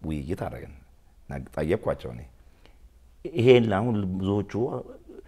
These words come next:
ስራ ይዘው ዲግሪ ይዘው ስራ ይዘው ስራ ቦታ እናቷ ናት የምታደርሳት። ትምህርት ቤት ሃይ ስኩል እየተማሩ ቤተሰብ ነው እጃቸውን ይዘው የሚያደርሳቸው የሚመልሳቸው። ይሄን ነገር ያመጣው ማህበረሰቡ ነው ወይስ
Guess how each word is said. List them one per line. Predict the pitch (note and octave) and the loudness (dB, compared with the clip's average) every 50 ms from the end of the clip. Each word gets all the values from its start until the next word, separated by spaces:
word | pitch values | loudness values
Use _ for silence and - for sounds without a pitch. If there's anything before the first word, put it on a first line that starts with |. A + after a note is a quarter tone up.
| - - - - | -20 -20 -20 -14
ስራ | - - G#2+ A#2 | -4 -2 0 2
ይዘው | A2+ G#2 F#2+ F2+ A2+ - | 2 2 2 2 0 -2
ዲግሪ | - A2 G#2 F#2+ F#2+ | 0 0 2 2 2
ይዘው | F#2 F2 D#2+ D#2 | 2 2 0 -4
ስራ | C#2+ - G#2 G#2+ A2+ | -2 0 2 2 4
ይዘው | A#2+ A2+ A2+ C3 C#4+ C#4 - - - - - - - | 2 2 0 -2 -4 -4 -12 -20 -20 -20 -20 -20 -12
ስራ | - - C3 C#3 | -6 -2 -2 0
ቦታ | C#3 B2 A#2 - C3+ | 2 2 0 0 0
እናቷ | C#3 A#2+ G#2 F#2 F#2+ | 0 0 0 -2 -4
ናት | F2+ D#2+ D2 | -6 -6 -6
የምታደርሳት። | C#2+ C2+ - - - - - - D2 C#2+ - - - - - - - - - - - - _ - - - - - - - - - - - - | -8 -6 -6 -8 -8 -8 -12 -14 -18 -18 -20 -20 -20 -20 -20 -20 -20 -20 -20 -20 -20 -20 _ -20 -20 -20 -20 -20 -20 -20 -20 -20 -20 -8 -2
ትምህርት | G#2+ G#2+ A2 G2 - | 2 2 2 2 2
ቤት | G2+ G2+ F#2 - | 2 2 2 2
ሃይ | F#2+ G2 G2 | 0 -2 -4
ስኩል | - - - | -4 -4 0
እየተማሩ | G2+ F#2+ - G2 G2+ G2+ G#2+ B2 | 0 0 0 0 -2 -2 -2 2
ቤተሰብ | B2+ A2+ G2+ - - - F#2+ F#2+ | 2 2 2 0 0 0 0 0
ነው | F#2+ F#2 F2 E2 D#2+ | 0 -2 -2 -4 -4
እጃቸውን | F2 F2 F2+ E2 D#2+ - E2+ E2 | -6 -2 -2 -2 -2 -4 -6 -6
ይዘው | D#2+ E2 | -4 -2
የሚያደርሳቸው | E2 E2 - E2 - - G#2+ - F#3 | -2 -2 -2 -2 2 2 2 4 4
የሚመልሳቸው። | G3 E3 A2+ F#2+ F2+ E2+ E2 - - - - - - - - - - - - - - - - - - | 4 4 2 2 0 -2 -4 -8 -10 -14 -16 -16 -20 -20 -20 -20 -20 -20 -20 -20 -20 -20 -12 -2 4
ይሄን | A2+ B2 C3 B2+ | 6 6 6 6
ነገር | B2+ B2 A#2+ A#2 | 4 2 2 2
ያመጣው | A#2 A2+ A#2 A#2 - - A2+ A2+ G#2+ - | 2 0 0 -2 -2 0 0 0 0 0
ማህበረሰቡ | F#2+ G2+ A2 A#2+ A#2+ B2 C3 B2+ - C#3 C3+ C3 C#3 C#3 | -2 -2 -2 0 0 2 2 2 0 0 0 0 2 2
ነው | C#3 D3+ - A#3 | 2 2 2 4
ወይስ | F#3+ C3+ C3 A#2+ | 6 6 6 6